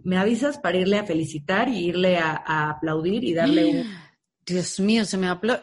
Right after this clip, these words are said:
Speaker 2: es que se me va a explotar el pecho de la rabia si sigue, Susana. Es que,
Speaker 1: Sí.
Speaker 2: qué rabia. Porque yo creo que ese maltrato, el psicológico, el del, el verbal,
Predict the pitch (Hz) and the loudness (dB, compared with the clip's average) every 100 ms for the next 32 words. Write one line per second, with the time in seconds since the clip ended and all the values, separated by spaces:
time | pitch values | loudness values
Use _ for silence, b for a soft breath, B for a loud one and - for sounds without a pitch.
0 | - - 196 262 - 262 214 180 - 262 | -8 -12 -4 -4 0 0 0 -2 0 2
1 | 254 254 254 262 254 - 277 277 - 285 | 2 4 6 6 4 4 6 8 6 6
2 | 247 202 208 233 294 - 233 - 262 226 | 8 6 6 6 6 2 -2 2 2 2
3 | 185 160 151 156 139 - _ _ _ _ | 0 -2 -4 -2 -4 -8 _ _ _ _
4 | _ B B B B - 220 214 - 277 | _ B B B B 0 0 0 2 4
5 | 277 - - - 269 277 - 196 202 226 | 4 0 -12 4 6 6 4 0 4 4
6 | 269 269 202 170 135 104 - _ _ _ | 6 6 6 6 4 -4 -16 _ _ _
7 | _ _ B B - 240 226 233 220 - | _ _ B B 4 4 6 6 6 2
8 | - - _ _ _ _ _ _ _ _ | -6 -20 _ _ _ _ _ _ _ _
9 | _ 190 214 226 - - 311 320 269 220 | _ -4 -2 -2 -4 -2 0 2 2 0
10 | 196 247 254 185 220 233 202 175 - 180 | -4 -2 -2 0 0 0 -2 -4 -6 -2
11 | 185 185 220 214 208 185 165 156 147 - | 0 2 2 0 -2 -4 -4 -4 -4 -4
12 | 175 160 156 180 220 165 170 | -4 -2 -2 2 4 2 -2